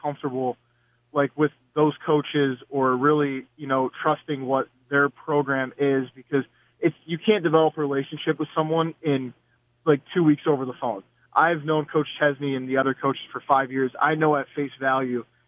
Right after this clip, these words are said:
exactly what the program's gonna look like. And then you think about, you know, what James Madison football is in terms of the success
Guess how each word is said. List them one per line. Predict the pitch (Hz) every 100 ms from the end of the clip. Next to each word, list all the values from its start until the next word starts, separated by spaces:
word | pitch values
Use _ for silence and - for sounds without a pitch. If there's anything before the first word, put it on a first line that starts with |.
| -
exactly | 147 135 156 151 - 143
what | 131 139
the | 135
program's | - 139 135 135 127 135
gonna | 127
look | 117 131 -
like. | 127 110 107 _ _ _
And | 147 156
then | 156
you | 147 156 147
think | 170 170
about, | 151 139 131 127 - -
you |
know, | 135 131
what | 120 147
James | - 143 135 123
Madison | 131 127 - 123
football | 147 - 127 127
is | 123
in | 123
terms | 147 139
of | 127
the | 123 -
success | 117 - 127